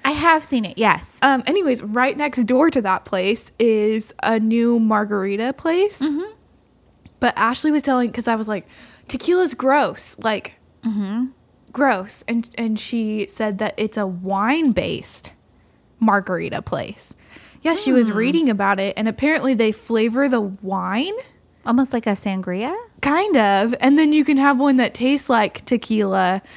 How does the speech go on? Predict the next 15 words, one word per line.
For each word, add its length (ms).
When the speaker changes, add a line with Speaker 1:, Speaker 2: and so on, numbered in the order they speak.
Speaker 2:
but 140
the 100
reason 540
that 280
you 140
can 160
get 160
it 100
to 100
go 320
is 120
because 380
it's 240
wine. 480
Speaker 1:
Right. 500